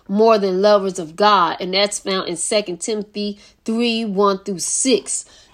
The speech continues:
God already warned us, and that is how it is. It's like, uh, uh, the world, the culture is gravitating about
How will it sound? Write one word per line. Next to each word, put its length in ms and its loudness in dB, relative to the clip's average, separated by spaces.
God 320 4
already 340 0
warned 480 0
us, 200 -2
and 240 -2
that 260 4
is 180 -2
how 340 0
it 180 -8
is. 300 0
It's 180 -6
like, 280 0
uh, 220 4
uh, 200 2
the 100 2
world, 500 2
the 80 -2
culture 400 2
is 140 -2
gravitating 680 0
about 460 0